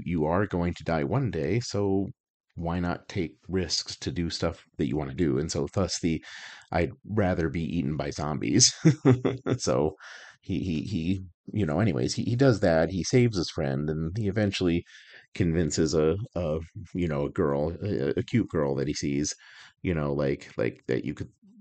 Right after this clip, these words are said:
I, I think there's a romantic interest. I'm, I'm guessing if it's a manga that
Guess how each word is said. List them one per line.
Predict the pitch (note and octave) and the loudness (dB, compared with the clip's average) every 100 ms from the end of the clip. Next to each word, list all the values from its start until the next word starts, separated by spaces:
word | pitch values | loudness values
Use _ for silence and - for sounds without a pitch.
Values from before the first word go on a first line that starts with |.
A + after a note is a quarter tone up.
| - | -10
I, | - - | -6 -4
I | - | -6
think | - - F3 - | -2 -2 -2 0
there's | E3+ D#3+ | 0 0
a | D3+ | 0
romantic | D#3+ E3 D#3 D#3 - | 2 2 0 -2 -2
interest. | C#3+ D3+ C#3+ F2+ | 0 0 0 0
I'm, | C2 | -2
I'm | D#2+ | -2
guessing | F2 G2+ - B2 A2+ | 0 0 2 2 2
if | G2 | 0
it's | E2 | -4
a | C#2+ | -2
manga | C#2+ F2+ F2 E2 | -2 -2 -2 -2
that | D#2 | -4